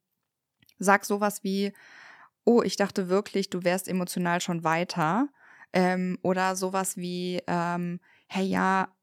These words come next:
an der Stelle hätte ich mehr Reife von jemandem wie dir erwartet. Das ist nämlich das, was ich mitbringe.“ Und ich denk mir so, „Schwester, nein, du hast das Game auf gar keinen Fall verstanden.“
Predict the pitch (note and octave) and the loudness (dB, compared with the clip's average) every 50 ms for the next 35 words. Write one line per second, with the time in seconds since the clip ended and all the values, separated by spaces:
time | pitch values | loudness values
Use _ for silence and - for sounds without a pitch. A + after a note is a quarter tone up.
0 | _ - F3+ F3+ F3+ F3+ F3+ F#3 G3+ - - - F3 F3 F3 F3 F3 F3+ F3+ - | _ -2 0 2 4 4 2 2 2 0 0 0 0 2 2 0 0 -2 -4 -4
1 | F#3 F3 - - E3+ E3+ E3+ - - - _ - F3 E3+ E3 F3 D#3+ E3 D#3+ E3+ | -4 -4 -2 -2 -2 -2 -2 -6 -10 -8 _ 0 0 2 2 2 2 4 4 2
2 | F3 - F#3 E3+ - E3+ E3 D#3+ E3 E3 E3+ E3 E3+ E3+ E3+ E3 E3+ E3 D#3+ - | 2 0 -2 -4 -2 -2 -2 -2 -2 -2 -2 -2 -2 -2 -4 -4 -4 -6 -6 -2
3 | E3 F3 E3 - E3 D#3+ D#3 D3+ D#3 D#3 - - F#3+ G3+ A3+ - - - - - | 0 0 0 0 -2 -2 -2 -2 -2 -2 0 2 2 2 2 0 -6 -14 -18 -20
4 | - _ - F3+ F3+ - F3+ - F#3 E3+ E3+ F3 - F3 F3 - - E3+ - - | -6 _ 2 2 2 2 2 0 0 0 0 0 0 0 0 0 -2 -4 -4 -2
5 | - F3 - E3+ D#3 C#3 - - - D3+ D3 C#3 B2+ C#3 - _ _ _ _ _ | -4 -4 -2 -2 -4 -4 -4 -8 -8 -6 -4 -4 -4 -4 -6 _ _ _ _ _
6 | _ - - F#3 F#3+ F#3 - - F#3+ F#3+ G3 G3+ G#3+ F#3+ F#3+ G3 F#3 F#3 F#3 F#3 | _ -2 2 2 2 2 2 0 0 0 2 2 0 0 0 0 0 2 0 0
7 | F#3 - - - - - - - G3 G3 - - G3+ G3 F#3+ F#3+ G3 F#3+ F#3 F3+ | -2 -6 -20 -18 -8 -4 -2 2 2 2 2 2 0 2 2 2 2 2 2 2
8 | F#3+ A3+ C#4 D4 - - - - - - - G3 G3+ G3+ G3 G3+ - - G#3 - | 2 2 2 0 -2 -8 -20 -20 -14 -6 0 2 4 6 6 4 4 2 -2 0
9 | - G#3 G3+ G#3 F3+ F#3+ - - F#3+ G3+ - - G3+ G3+ - - F#3 F#3 - - | 2 2 4 4 2 2 2 4 4 4 4 0 -2 -2 -2 0 -2 -2 0 -2
10 | F#3 - - - E3 E3 E3+ D#3+ D#3 D#3+ D3+ D3+ - | -2 -2 0 0 0 0 0 -2 -4 -6 -6 -6 -8